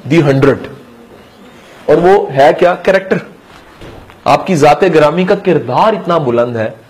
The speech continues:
कि आपकी जाते गिरामी ने किरदार की ताकत से मनवाया। मेरी गुजारिश समझे कि नहीं समझे?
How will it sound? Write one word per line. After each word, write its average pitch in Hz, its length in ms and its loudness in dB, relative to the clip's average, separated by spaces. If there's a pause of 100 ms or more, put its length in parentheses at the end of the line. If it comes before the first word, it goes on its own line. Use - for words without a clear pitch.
(340)
कि 139 60 -2
आपकी 143 300 -2
जाते 131 320 2
गिरामी 127 400 0
ने 123 180 -4 (720)
किरदार 131 400 2
की 165 120 -10
ताकत 156 360 -2
से - 180 -4
मनवाया। 101 420 -12 (1600)
मेरी 117 160 -2
गुजारिश 123 300 2
समझे 147 200 0
कि 190 80 0
नहीं 180 100 2
समझे? 113 300 -6